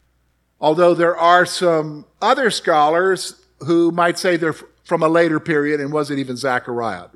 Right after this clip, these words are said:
We would, I would not agree with that. These are the prophecies of Zechariah. They fit with him. Just because it doesn't have a date doesn't mean it's, it's not from him. Do, do, do you know what I'm saying? So, yeah. So,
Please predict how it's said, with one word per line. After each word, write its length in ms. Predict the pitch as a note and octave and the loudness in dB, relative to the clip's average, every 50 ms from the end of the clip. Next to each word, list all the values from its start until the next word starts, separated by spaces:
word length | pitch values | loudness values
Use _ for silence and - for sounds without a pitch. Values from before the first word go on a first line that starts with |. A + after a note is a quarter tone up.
| - - C#3+ | -20 -12 -6
We 120 | C#3+ D3+ | -4 -4
would, 240 | D3+ C#3+ D3 D3 - - | -4 -4 -6 -10 -10 -6
I 140 | C#3 D3 | -6 -4
would 140 | C#3+ D3 C#3 | -4 -4 -4
not 200 | C3+ C3 B2+ A#2+ | -4 -4 -4 -6
agree 220 | A2+ G#2+ A#2 A2 G2 | -6 -8 -8 -10 -10
with 140 | F#2 F2+ - | -10 -14 -16
that. 180 | F#2+ - _ _ _ _ _ _ _ _ _ _ _ _ | -18 -18 _ _ _ _ _ _ _ _ _ _ _ _
These 200 | A#2+ A#2+ A#2+ C#3 | -12 -12 -8 -6
are 80 | D#3 | -6
the 80 | D#3+ E3 | -6 -6
prophecies 580 | - E3+ E3 D#3+ D#3 - D#3+ B2+ C#3+ D3 C#3+ C3+ | -4 -2 0 0 0 -2 -6 -10 -10 -10 -10 -10
of 100 | D3 C3+ | -10 -6
Zechariah. 540 | C#3+ C#3 B2+ B2+ - C3+ B2 A#2+ A#2+ A#2+ | -4 -2 -2 -2 -4 -4 -4 -4 -4 -4
They 140 | A#2+ A#2 A2 | -4 -6 -8
fit 340 | A2 - - F3+ E3 E3+ E3 | -10 -8 -4 -2 -2 -2 -2
with 220 | D3 C3+ C3 - | -6 -8 -8 -6
him. 340 | C#3 B2+ A2+ A2+ A2 G#2+ G#2+ - _ _ _ _ _ _ _ _ _ _ | -6 -6 -4 -4 -6 -8 -10 -14 _ _ _ _ _ _ _ _ _ _
Just 220 | _ E3+ F3 F3 F#3 | _ -4 -4 -2 -4
because 260 | F3+ C3 F3 E3 C#3+ | -4 -4 -4 -4 -4
it 100 | D3+ C3+ | -4 -2
doesn't 280 | C#3+ D#3 D3 C3+ C#3 B2+ | 0 0 0 0 -2 -4
have 180 | C#3+ D3 C#3 | -4 -4 -4
a 60 | B2+ | -6
date 540 | A2 - - D3 D3 C#3+ C3+ A#2+ A2 - - _ _ _ _ _ _ _ _ _ _ _ _ _ | -10 -6 -4 -2 0 0 -2 -4 -6 -10 -18 _ _ _ _ _ _ _ _ _ _ _ _ _
doesn't 360 | - D#3+ D#3+ D3+ C3 C3+ B2+ C3 | -2 0 0 0 -2 -6 -8 -8
mean 380 | C#3 C#3+ C#3+ C#3 C3 B2 B2 - | -8 -8 -6 -6 -8 -8 -10 -10
it's, 260 | C3+ B2 - - - - - | -12 -10 -10 -12 -14 -12 -12
it's 200 | C3 A2 - - | -12 -10 -10 -10
not 220 | D3 C3 B2 A#2 | -6 -6 -6 -6
from 300 | - - D3+ C#3 B2 G#2+ | -6 -4 -4 -4 -4 -6
him. 240 | G2 F#2+ - - _ _ - | -8 -14 -20 -20 _ _ -16
Do, 100 | B2 A#2 | -14 -12
do, 160 | A#2 C3+ C3 | -10 -12 -12
do 60 | B2 B2 C#3 | -10 -10 -10
you 40 | |
know 60 | C#3+ D3 | -8 -8
what 80 | C#3+ C#3+ | -8 -8
I'm 60 | C3+ | -10
saying? 380 | - - C#3+ C3 C3+ E3 F3 E3+ | -8 -6 -4 -4 -4 -6 -8 -14
So, 540 | - - - C#3 A#2+ A2+ A2 G#2 G#2 G#2 _ _ _ _ | -16 -12 -8 -6 -4 -4 -4 -6 -8 -10 _ _ _ _
yeah. 220 | - D3+ C3+ G2+ - - _ _ _ _ _ _ _ _ | -8 -8 -8 -8 -8 -14 _ _ _ _ _ _ _ _
So, 260 | - - G3 F3+ - | -6 -4 -4 -4 -4